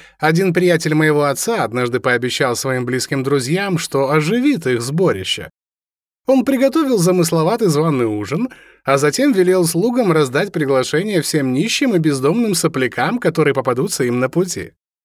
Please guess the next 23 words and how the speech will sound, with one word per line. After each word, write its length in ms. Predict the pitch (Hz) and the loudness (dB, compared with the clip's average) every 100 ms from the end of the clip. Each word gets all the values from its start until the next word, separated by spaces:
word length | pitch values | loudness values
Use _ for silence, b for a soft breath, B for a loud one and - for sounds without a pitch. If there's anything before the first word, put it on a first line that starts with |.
| _ | _
Приехав, 640 | - 139 131 143 220 262 165 | 0 2 2 2 2 0 0
его 220 | 214 170 | 2 4
друзья 560 | 151 156 127 143 185 214 | 4 2 2 0 2 2
увидели 460 | 147 185 160 156 | 2 2 2 2
пёструю 580 | 156 160 196 165 160 151 | 2 2 0 2 2 2
смесь 460 | - 151 180 180 143 | 2 2 2 2 0
бродяг, 760 | 143 139 127 123 127 233 - | 2 2 2 0 0 -2 -6
пьяных 500 | - 214 226 226 208 | -6 0 0 0 -2
в 60 | - | -4
стельку 560 | - 208 214 185 214 208 B - | -4 -2 0 2 2 0 B -2
или 180 | 190 | 2
танцующих 680 | 165 151 147 160 160 160 143 | 2 2 0 2 2 2 -2
на 120 | 135 | 0
столах. 580 | 131 - 123 117 147 214 | -2 0 0 0 -2 0
Это 180 | 151 165 | 2 4
было 240 | 170 208 | 4 4
просто 360 | 214 254 240 277 | 2 0 2 0
уморительно. 800 | 277 277 302 320 262 156 113 95 b b | 2 2 4 2 2 0 -2 -8 b b
Жаль, 320 | - 156 160 147 | -2 2 2 0
что 200 | - 160 | 0 2
меня 280 | 156 165 | 4 2
не 120 | 247 180 | 0 0
пригласили. 760 | 156 127 117 - 101 87 - | 2 2 0 -2 -10 -14 -16